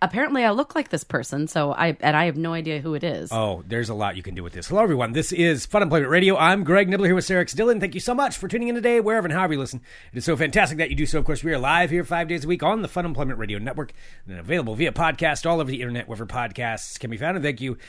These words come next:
Speaker 2: for finding us. A lot to talk about today, but I do wanna talk about this. And the first thing is that, uh, we appreciate all of you who tune into the show, and thanks a lot. And don't forget, you can join the Fun Employment Radio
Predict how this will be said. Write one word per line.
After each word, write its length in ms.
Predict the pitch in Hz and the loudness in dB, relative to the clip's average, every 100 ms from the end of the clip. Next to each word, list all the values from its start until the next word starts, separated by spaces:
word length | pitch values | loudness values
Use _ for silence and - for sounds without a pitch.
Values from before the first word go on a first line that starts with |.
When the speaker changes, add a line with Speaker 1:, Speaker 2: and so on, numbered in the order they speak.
| - - | -20 -8
Speaker 2:
for 120 | 143 | -8
finding 300 | 127 202 220 | 2 4 4
us. 100 | 220 | 0
A 40 | 185 | 2
lot 180 | 226 143 | 2 4
to 60 | |
talk 200 | 220 208 | 6 6
about 180 | 180 208 | 6 4
today, 280 | 156 220 220 | 4 4 4
but 100 | 196 | 2
I 60 | 190 | 0
do 140 | 202 | 2
wanna 160 | 196 196 | 2 2
talk 240 | 196 190 | 4 4
about 340 | 185 190 190 156 | 6 6 6 8
this. 380 | 240 - - - - - | 6 6 -8 -14 -20 -12
And 80 | 127 | -12
the 40 | |
first 260 | - 175 - | -2 -2 0
thing 220 | 180 175 | 2 2
is 400 | 175 180 170 156 - - 95 | 4 4 4 0 -12 -14 -8
that, 480 | 101 180 160 - - - - _ - | 4 6 6 0 -12 -20 -20 _ -6
uh, 200 | 120 120 | -4 -2
we 100 | 117 | -4
appreciate 420 | 120 123 - 104 | -6 -8 -8 -8
all 120 | 87 92 | -8 -8
of 80 | |
you 100 | 92 | -8
who 80 | 90 90 | -10 -10
tune 220 | 123 123 | -8 -8
into 280 | 131 127 127 | -6 -6 -6
the 80 | |
show, 320 | 117 156 185 214 | -2 0 0 0
and 480 | 123 104 98 98 | -4 -6 -8 -10
thanks 280 | - 110 92 | -12 -12 -10
a 40 | 92 | -8
lot. 160 | 98 | -8
And 80 | 87 | -8
don't 100 | 98 | -12
forget, 200 | 95 110 | -10 -12
you 80 | 92 | -12
can 300 | - 131 127 | -10 -8 -6
join 180 | 107 113 | -6 -6
the 80 | 110 | -8
Fun 180 | - 117 | -8 -10
Employment 360 | 117 120 120 | -8 -8 -10
Radio 460 | - 101 101 98 | -10 -12 -10 -12